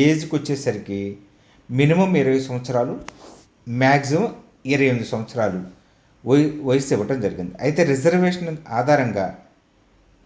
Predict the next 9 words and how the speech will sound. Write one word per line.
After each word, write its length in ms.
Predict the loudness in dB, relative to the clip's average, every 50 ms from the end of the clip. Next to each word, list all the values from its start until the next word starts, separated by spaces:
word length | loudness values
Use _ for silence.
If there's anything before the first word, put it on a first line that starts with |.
| 0 0 0
ఎస్సీ, 360 | 0 0 -2 -4 -2 -2 -2 -2 -4 -6 -14 -20 _ _ _ _ _ _ -4
ఎస్టీ, 500 | -4 -4 -4 -4 -10 -12 -4 -2 -2 0 0 -2 -6 -10 -14 -20 _ _ _ _ _ _ _ _ _ _ -8 -2 0
ఓబీసీ, 480 | 0 2 2 2 0 -2 -2 -2 -2 -2 -2 -2 -8 -12 -20 -20 _ _ _ _ _ _ _ -4
పీడబ్ల్యూడీ 680 | 0 2 4 4 4 2 0 0 0 0 0 -2 -2 -4 -4 -6 -8 -12 -20 _ _ _ _ _ _ _ _ -12
అభ్యర్థులకి 600 | -8 -2 0 0 0 0 -2 -4 -4 -4 -4 -6 -6 -6 -10 -18 -16 -10 -8 -6
ముప్పై 260 | -6 -6 -2 2 2 2 4 4
నాలుగు 240 | 2 2 2 0 -2
సంవత్సరాల 480 | -6 -8 -8 -8 -8 -4 -2 -2 -2 -2 -2 -4 -2
గరిష్ట 260 | -2 -4 -4 -6